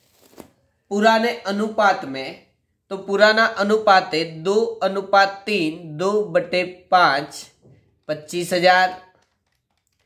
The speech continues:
इंटू दो बटे पाँच, यानी दस हजार होगा और यहाँ पे आएगा पन्द्रह हजार। यहाँ पे जमा बाजू दिया गया हानि, यानी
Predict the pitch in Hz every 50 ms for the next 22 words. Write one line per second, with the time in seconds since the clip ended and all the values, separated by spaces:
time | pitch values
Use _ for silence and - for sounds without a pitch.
0 | _ _ _ _ _ - 156 160 165 160 185 180 165 156 175 180 180 175 180 170
1 | - 185 180 175 - - 170 170 180 185 180 - - - - 127 139 143 143 147
2 | 156 151 156 165 180 190 185 202 202 190 202 202 196 202 202 190 208 214 220 220
3 | 226 - _ _ _ _ _ _ _ _ _ _ _ _ _ _ _ _ _ _
4 | _ _ _ _ _ _ _ _ _ _ _ _ _ _ _ _ _ _ _ _
5 | _ _ - - _ _ _ _ - 151 156 151 156 156 160 165 170 165 175 180
6 | 170 160 156 165 175 175 - - - 165 156 147 139 131 120 110 101 95 80 -
7 | _ _ _ _ _ _ _ _ _ _ _ _ _ _ _ _ _ _ _ _
8 | _ _ _ _ _ _ _ _ _ _ _ _ _ _ _ _ _ _ _ _
9 | _ _ _ _ _ _ _ - 156 180 196 214 240 269 262 - 240 226 247 247
10 | - - - 190 190 190 202 233 247 240 247 240 - 240 233 202 208 208 226 226
11 | 226 226 233 240 233 226 202 180 170 185 208 214 208 175 - - _ _ _ _
12 | _ _ _ _ - 165 180 185 185 202